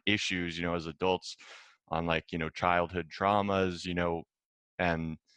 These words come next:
we sort of make excuses and say, "Oh, you know, I can't do this, I can't become that because this happened to me."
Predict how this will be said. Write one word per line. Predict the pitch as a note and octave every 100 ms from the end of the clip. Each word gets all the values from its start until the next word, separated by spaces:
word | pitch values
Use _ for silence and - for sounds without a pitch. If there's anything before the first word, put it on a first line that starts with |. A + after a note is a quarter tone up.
| _ _ _
we | - F2
sort | - F2+
of | E2
make | F2 F2
excuses | E2+ - - A#2 A#2 - F#2 D#2+
and | E2+
say, | E2 F2+ E2+
"Oh, | F2 F2 E2 -
you | E2+
know, | E2 D#2 - _ _ _ _
I | F#2+
can't | - F#2+ F2+ C2+ _
do | G2 F#2+
this, | F#2 G2+ F2+
I | F2
can't | F2+ F#2+ D#2
become | - F2+ E2
that | E2+ F2+ E2+ - - - _
because | E2+ - E2+ D2+
this | F2 F2+
happened | - F#2+ G2 E2+
to | D2
me." | - -